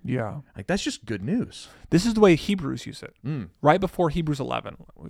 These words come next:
Speaker 1: put the Hall of Fame of Faith, where all these famous
Speaker 2: Yeah.
Speaker 1: people have faith, right before it,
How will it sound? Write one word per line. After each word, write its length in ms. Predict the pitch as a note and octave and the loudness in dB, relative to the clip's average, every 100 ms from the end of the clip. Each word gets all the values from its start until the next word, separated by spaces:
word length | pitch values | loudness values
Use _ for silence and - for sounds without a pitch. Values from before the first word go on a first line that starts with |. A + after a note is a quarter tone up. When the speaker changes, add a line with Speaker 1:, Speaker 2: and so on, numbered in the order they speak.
| - | -16
Speaker 1:
put 140 | - - | -16 -14
the 120 | B2+ | -6
Hall 260 | - D#3 | 2 2
of 80 | D3 | 2
Fame 160 | C#3+ C3+ | -2 -6
of 80 | C3 | -8
Faith, 320 | B2 A2+ - | -10 -10 -10
where 60 | - | -8
all 80 | |
these 160 | D3 - | -8 -8
famous 340 | - C3+ C3 | -6 -6 -6
Speaker 2:
Yeah. 160 | G#2+ G2 | -4 -4
Speaker 1:
people 160 | E2 B2 | -4 -4
have 220 | - - | -6 -8
faith, 480 | - G3+ - - - - _ - | 2 2 2 -2 -12 -20 _ 2
right 160 | D3 | 2
before 340 | F3 - F3 C#3 | 2 2 2 2
it, 220 | C3 | -2